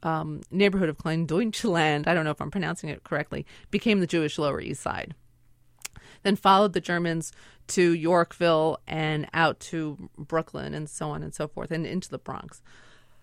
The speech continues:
And again, these flows or these processes are occurring at the same time as is the growth of new neighborhoods, as well as further corrections, let's say, to housing codes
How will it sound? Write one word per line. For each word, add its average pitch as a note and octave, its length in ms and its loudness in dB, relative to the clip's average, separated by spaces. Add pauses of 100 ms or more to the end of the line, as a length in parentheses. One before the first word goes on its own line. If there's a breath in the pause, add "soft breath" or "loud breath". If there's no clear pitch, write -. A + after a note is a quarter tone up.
(320 soft breath)
And F#3+ 240 2
again, F3+ 540 -2
these F#3+ 240 -6
flows E3+ 720 -2
or F3+ 160 -4
these E3 200 -8
processes F#3 720 -6
are D#3 520 -2 (300)
occurring G3+ 340 -2
at F#3+ 80 -4
the F#3 80 -8
same F3 260 -4
time E3+ 400 -2 (140)
as D#3+ 420 -2 (580)
is E3 240 -2
the E3 100 -8
growth E3 380 0
of G3 160 -6
new G#3+ 120 0
neighborhoods, A#3 500 -2
as E3+ 220 -4
well D#3+ 220 2
as D#3+ 300 -2 (280 loud breath)
further F3 720 2
corrections, E3 640 0
let's B2+ 160 -6
say, D3+ 140 -4
to E3 200 -8
housing D#3 360 -2
codes - 460 -10